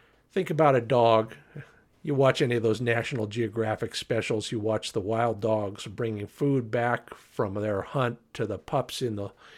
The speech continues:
in the cave, in the den. Well, the first thing the pups do is come up to their dam and lick their face.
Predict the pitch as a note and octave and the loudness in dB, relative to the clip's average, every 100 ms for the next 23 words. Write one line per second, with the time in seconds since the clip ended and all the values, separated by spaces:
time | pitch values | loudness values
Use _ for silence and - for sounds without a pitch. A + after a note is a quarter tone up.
0 | - D3 A#2 G2+ - D#3+ C#3+ C#3 D3 C3 | -12 -6 -6 -6 -4 0 2 2 2 2
1 | B2+ G2+ G2 C3 D#3+ A#2+ A#2+ A#2+ B2+ C3+ | 0 0 -4 -8 -8 -4 -2 0 0 -2
2 | C#3 - - - - - - - D3 C3+ | -6 -12 -20 -20 -20 -20 -20 -6 0 2
3 | - F#3 F3 F3 D3+ B2+ - F#3 - - | 2 2 2 2 2 0 0 -2 -2 -2
4 | C3 A#2 A2+ - A#2+ B2+ C3 D3+ A2 G#2 | 0 0 -2 -2 -2 -2 -2 -2 0 -2
5 | G#2 B2 C#3 C#3 G2+ G#2 C3+ - B2 A2 | -2 0 2 2 0 -4 -8 -10 -12 -8
6 | G#2 C3+ D3 - B2 G#2 F#3 F3 G2 - | 0 2 2 2 0 2 2 2 0 -4
7 | - - - | -8 -10 -14